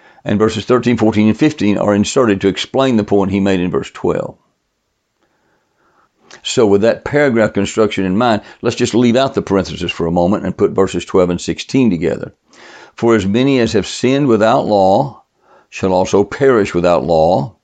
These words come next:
and as many as have sinned in the law shall be judged by the law, in the day when God shall judge the secrets of men by Jesus Christ according to my gospel."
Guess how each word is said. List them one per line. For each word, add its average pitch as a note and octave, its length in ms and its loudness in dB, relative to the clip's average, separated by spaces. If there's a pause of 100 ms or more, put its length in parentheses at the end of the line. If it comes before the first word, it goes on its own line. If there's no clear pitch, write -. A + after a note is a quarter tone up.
(400)
and G2+ 180 0
as F2+ 100 -2
many A2 240 4
as G2 100 0
have G2+ 120 0
sinned G#2+ 340 0
in C#3 280 -2
the A#2 80 2
law F#2+ 480 0 (180)
shall F#2+ 240 0
be F#2+ 120 2
judged G2+ 760 0
by A#2+ 320 0
the F#2 100 0
law, - 560 -4 (840)
in G#2 220 2
the F#2+ 100 4
day G2 380 4
when F#2 220 0
God F2+ 300 2
shall F2+ 140 0
judge F2+ 340 -2
the F#2 80 -4
secrets F2+ 420 -4
of E2+ 120 -2
men F#2 320 0
by E2+ 200 2
Jesus F2 360 -4
Christ D#2 400 -4
according E2 320 -4
to D#2 100 -10
my D#2+ 180 -12
gospel." G2+ 580 -4